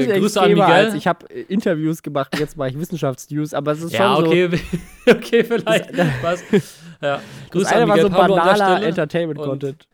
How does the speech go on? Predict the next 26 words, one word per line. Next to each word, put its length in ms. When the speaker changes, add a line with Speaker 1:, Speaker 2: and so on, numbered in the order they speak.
Speaker 2:
Und 240
Speaker 1:
Ja. 40
Speaker 2:
Ja, 200
okay. 420
Hm, 380
war, 200
vielleicht 260
war 100
es 60
ein 40
bisschen 220
übertrieben, 240
aber 100
ich 140
wollte 220
mit 160
einem 220
Extrembeispiel 840
Speaker 1:
Ja. 140
Speaker 2:
quasi 360
verdeutlichen, 540
was 180
da 100
passiert 400
ist, 180
genau. 300